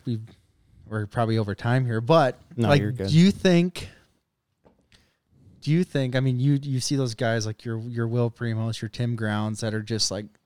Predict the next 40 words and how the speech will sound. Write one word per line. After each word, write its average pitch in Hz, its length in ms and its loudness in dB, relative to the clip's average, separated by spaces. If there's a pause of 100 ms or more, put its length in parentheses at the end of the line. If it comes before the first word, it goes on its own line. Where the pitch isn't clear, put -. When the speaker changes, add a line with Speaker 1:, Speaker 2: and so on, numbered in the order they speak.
(340)
Speaker 1:
just - 300 -10
genuinely 107 760 -4 (320)
fantastic 110 760 -4
human 117 300 2
beings. 107 480 0 (600)
Like, 135 180 -2
do 139 100 -2
you 165 160 4
think, 165 560 -2 (840)
and 170 100 0
granted, 160 260 4
that 160 120 2
was 160 100 0
a - 40 0
different 143 300 0
age, 120 260 -2
right? 123 180 -2
That 135 100 -4
was 123 100 -2
before 131 320 -4
social 123 340 -2
media. 120 260 0
That 120 100 0
was, 110 160 -4
like, 113 120 -6 (360)
videos, 113 640 0
like, 95 320 -6
you 131 140 -2
actually 117 240 -2
had 104 60 -4
to 101 100 -8
know 110 120 -4
your 65 140 -10
shit - 500 -8
to, 117 140 -12 (300)
to 117 100 -6
Speaker 2:
Oh, 139 180 2
yeah. 127 140 2
Speaker 1:
become 123 320 -2
that. 78 320 -8